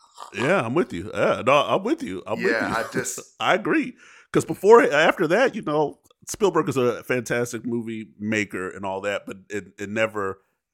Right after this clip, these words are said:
Speaker 1: like, like you said, I would like to see him get into this more darker stuff.
Speaker 2: Yeah.
Speaker 1: You know, I, I really liked it.
Speaker 2: Well, the th-, <sighs> and the thing with Spielberg is,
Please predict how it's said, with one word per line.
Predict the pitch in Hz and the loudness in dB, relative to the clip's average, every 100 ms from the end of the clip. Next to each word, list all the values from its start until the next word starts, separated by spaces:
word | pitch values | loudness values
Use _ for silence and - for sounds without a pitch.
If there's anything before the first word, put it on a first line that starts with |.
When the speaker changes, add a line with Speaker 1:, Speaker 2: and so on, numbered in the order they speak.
| _ _ | _ _
Speaker 1:
like, | 107 110 - | -4 -4 -6
like | 98 90 | -8 -6
you | 110 | -8
said, | - 110 92 90 _ - | -2 0 0 -4 _ -8
I | 113 | -8
would | 214 | -4
like | 208 | -6
to | 302 | -6
see | - 196 | -6 -4
him | 147 | -4
get | 147 | -4
into | 139 139 | -4 -4
this | 123 | -6
more | 135 127 | -4 -4
darker | 117 110 139 90 | 0 0 -2 -6
stuff. | - - | -14 -10
Speaker 2:
Yeah. | 110 110 107 107 | -6 -4 -6 -8
Speaker 1:
You | 95 | -14
know, | 98 92 | -16 -12
I, | 101 | -10
I | 104 | -4
really | 117 147 135 135 | -2 0 0 0
liked | 123 160 - | 0 -2 -8
it. | - | -6
Speaker 2:
Well, | 120 127 127 120 | 0 2 0 -2
the | 123 127 _ | -10 -14 _
th-, | - - - - | -14 -12 -14 -20
<sighs> | _ - | _ -10
and | 139 | -6
the | 135 | -6
thing | 220 165 | -6 -6
with | 110 | -8
Spielberg | - 165 165 110 107 101 | -10 -6 -6 -4 -6 -8
is, | 107 107 104 - - | -8 -8 -10 -14 -20